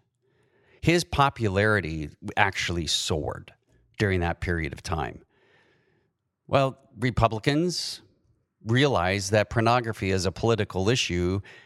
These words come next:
was not getting them the traction they needed, so they shifted away from it and instead they focused their attacks on gay marriage and reproductive freedom. And then twenty fifteen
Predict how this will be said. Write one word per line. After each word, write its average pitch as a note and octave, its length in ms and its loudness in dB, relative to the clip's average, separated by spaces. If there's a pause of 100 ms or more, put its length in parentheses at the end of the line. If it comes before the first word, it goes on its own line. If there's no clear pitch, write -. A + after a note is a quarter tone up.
(200)
was G#2 280 2
not G#2+ 340 2
getting A2 480 0
them G2+ 340 2
the F#2 80 -2
traction A#2+ 480 0
they E2+ 100 -2
needed, G2 420 0
so A#2+ 360 2
they A2+ 340 2
shifted - 720 0
away A#2+ 240 4
from E2+ 260 -2
it G#2 180 0 (240)
and C3+ 160 4
instead C#3 760 2 (260)
they C#3 140 4
focused G3 500 0
their F#3 160 2
attacks - 640 0
on A#2 260 0
gay A#2+ 260 2
marriage G2+ 580 -2 (260)
and B2+ 460 0
reproductive A2 640 0
freedom. A#1+ 440 -6 (1800)
And G2 200 0
then C#3+ 260 4
twenty A#2 320 0
fifteen - 800 -4